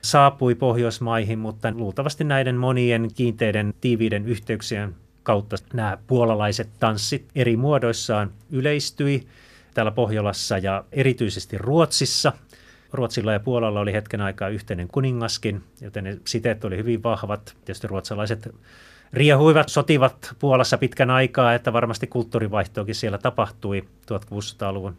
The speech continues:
alussa. Mikään semmoinen yhtenäinen tanssilaji se ei ole, vaan se on pikemminkin tämmöinen ehkä laajempi kattotermi erilaisille paritansseille.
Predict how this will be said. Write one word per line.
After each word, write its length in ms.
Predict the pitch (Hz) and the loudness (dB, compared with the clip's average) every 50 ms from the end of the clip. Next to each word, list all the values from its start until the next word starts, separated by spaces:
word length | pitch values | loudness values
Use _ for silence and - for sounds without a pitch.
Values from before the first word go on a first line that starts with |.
| - - | -16 -12
alussa. 460 | - 110 104 104 101 - - 101 92 87 90 - - - - - - - - - - - - _ _ _ _ - | -10 -8 -8 -8 -10 -8 -8 -8 -8 -8 -10 -16 -20 -20 -20 -20 -20 -20 -20 -20 -20 -20 -20 _ _ _ _ -8
Mikään 320 | - 160 156 143 180 160 156 | 0 0 2 4 6 4 4
semmoinen 240 | - 151 143 139 147 | 4 2 0 4 6
yhtenäinen 520 | 185 175 185 - 156 123 123 120 120 117 | 6 6 6 6 4 4 4 2 0 2
tanssilaji 1040 | - 135 135 131 - - - - 117 101 - - - - - 127 120 117 117 110 104 | 2 2 2 2 0 -2 0 -2 -2 -4 -6 -14 -20 -20 -12 -4 0 0 2 2 0
se 140 | 104 - 107 | -2 -2 -4
ei 140 | 98 101 98 | -4 -2 -2
ole, 280 | 107 117 113 98 92 | -2 0 -2 -2 -2
vaan 200 | 98 98 95 95 | -4 -4 -4 -4
se 100 | - - | -2 -4
on 60 | 107 101 | -4 -2
pikemminkin 520 | - 117 - 131 110 107 107 104 107 104 | -2 0 0 0 0 0 -2 -2 -4 -4
tämmöinen 340 | - 107 101 101 98 98 95 | -4 -4 -4 -4 -4 -4 -6
ehkä 240 | 95 - - 101 98 101 - - 95 - - | -6 -6 -6 -8 -8 -8 -16 -20 -20 -16 -10
laajempi 680 | 113 113 120 120 120 113 113 104 98 95 92 101 92 - | -6 -2 0 2 2 2 2 0 -2 -4 -4 -6 -8 -2
kattotermi 720 | - 131 131 - - - 110 110 104 98 98 87 92 87 - - - - - - - - _ | 0 0 0 0 -2 -6 -4 -2 -2 -2 -2 -4 -6 -10 -10 -16 -20 -20 -20 -20 -20 -12 _
erilaisille 560 | 131 113 113 107 95 95 95 - - 92 92 - - - _ _ _ _ | -4 -2 -2 0 0 -2 -2 -2 -2 -4 -6 -8 -10 -18 _ _ _ _
paritansseille. 880 | - 104 101 92 - 101 87 87 87 - - - 90 78 80 80 82 80 | 0 0 0 -2 -4 -6 -6 -6 -6 -6 -6 -6 -8 -10 -10 -12 -12 -14